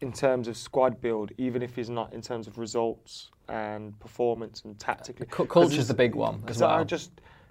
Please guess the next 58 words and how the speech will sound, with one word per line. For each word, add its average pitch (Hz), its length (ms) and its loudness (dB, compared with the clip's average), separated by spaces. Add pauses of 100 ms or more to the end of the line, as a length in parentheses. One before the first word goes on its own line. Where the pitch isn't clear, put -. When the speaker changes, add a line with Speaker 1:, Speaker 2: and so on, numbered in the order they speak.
(320)
Speaker 1:
I 147 100 2
can't 190 360 6
guarantee 151 520 2
he's 123 160 -6
gonna 135 200 0
be 127 120 0
a 120 60 2
success 156 520 -2
there, 160 360 4
Speaker 2:
Well, 160 120 8
Speaker 1:
you 170 120 4
Speaker 2:
we 190 100 10
Speaker 1:
know. 185 120 12
Speaker 2:
don't 127 80 6
know. 147 160 8
He's 135 160 2
not 160 160 4
got 151 100 10
a 143 100 10
Speaker 1:
But - 60 -4
Speaker 2:
track - 200 6
record, 135 300 4
has 143 120 6
he? 139 60 6
Speaker 1:
I 143 100 6
feel 170 240 6
like 147 240 8
because, 156 300 2
like 151 180 4
you 139 80 -4
say, 135 240 0
he 123 120 -4
cares 123 360 -2
about 110 220 -8
the - 100 -16
club. 117 320 -6
Speaker 2:
Yeah. 104 160 -2
Speaker 1:
He 104 60 -2
knows 127 280 0
what 123 100 -8
the 123 80 -10
club 123 240 -6
needs. 120 480 -8 (520)
I 127 60 -2
feel 147 180 6
like 135 220 6
he 139 80 -4
will 131 320 4
pick - 340 -8
the 127 80 -4
right 123 240 -2
players, 120 280 -4
get 127 180 -4
rid 123 200 -2
of 120 120 -8
the 120 80 -6
right 113 240 -4
players. 113 440 -4